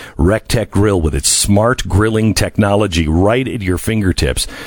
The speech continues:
you're free to put the meat on and go relax inside. Let the grill do all the work. It's, uh, a chance for you also this weekend to win the same grill that I use. Rectech's Father's Day contest is going on.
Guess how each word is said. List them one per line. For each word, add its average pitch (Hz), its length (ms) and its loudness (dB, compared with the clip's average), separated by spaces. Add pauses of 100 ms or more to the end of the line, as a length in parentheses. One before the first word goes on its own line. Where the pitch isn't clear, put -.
(160)
you're 92 160 2
free 131 340 -2
to 113 140 0
put 107 180 0
the 98 100 0
meat 123 300 2
on 120 260 2
and 98 140 0
go 113 100 0
relax 110 540 0
inside. 95 600 0
Let 104 340 -2
the 135 80 -2
grill 120 480 0
do 90 200 2
all 82 180 4
the 80 40 2
work. 82 440 0 (400)
It's, 101 340 -2
uh, 92 380 2
a 98 60 0
chance 170 260 0
for - 140 0
you 131 180 2
also 127 320 0
this 90 300 -2
weekend 95 480 0
to 107 100 4
win 113 420 0
the 92 80 2
same 127 280 0
grill 113 240 2
that 98 120 -2
I 110 120 4
use. 92 400 2
Rectech's 98 580 0
Father's 131 480 0
Day 107 140 -2
contest 117 640 -2
is 87 100 0
going 85 320 -4
on. 80 240 -4